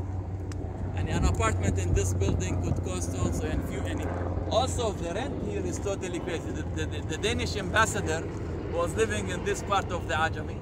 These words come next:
The embassy was paying twelve thousand dollars a month for rent in a neighborhood where fifty percent of the population are under the poverty line. People can't think in these numbers. Okay?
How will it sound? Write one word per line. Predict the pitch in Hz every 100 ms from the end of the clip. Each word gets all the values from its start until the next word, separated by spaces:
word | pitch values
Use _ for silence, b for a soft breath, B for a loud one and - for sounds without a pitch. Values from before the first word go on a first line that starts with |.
| -
The | 165
embassy | 214 214 202 196
was | 175 170 -
paying | 220 220 196
twelve | - 214 208
thousand | 208 202 202 185
dollars | 196 196 180 -
a |
month | 175 196 175 -
for | 165
rent | 175 156 151 - -
in | 160
a | 156
neighborhood | 190 220 202 170 - - - - -
where | - 143
fifty | - 226 202 - -
percent | 160 156 - 180 -
of | - -
the |
population | 139 - - - 170 180 175 151
are | 151
under | 151 147 -
the | - -
poverty | - - - -
line. | - - - - - - - - - - - - -
People | 226 - 214
can't | - 214 220
think | - 226 233 214
in | 190 -
these | - -
numbers. | - - - - - - - - - - - - - - -
Okay? | -